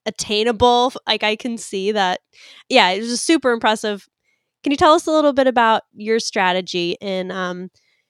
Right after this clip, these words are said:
dismantling the current system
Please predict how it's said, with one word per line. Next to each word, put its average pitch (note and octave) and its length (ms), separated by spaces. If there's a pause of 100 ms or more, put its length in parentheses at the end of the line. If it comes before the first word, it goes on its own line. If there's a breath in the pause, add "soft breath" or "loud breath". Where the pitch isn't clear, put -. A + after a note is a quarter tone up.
(340)
dismantling A3 1120 (800)
the A3 120
current A3+ 380
system F3+ 600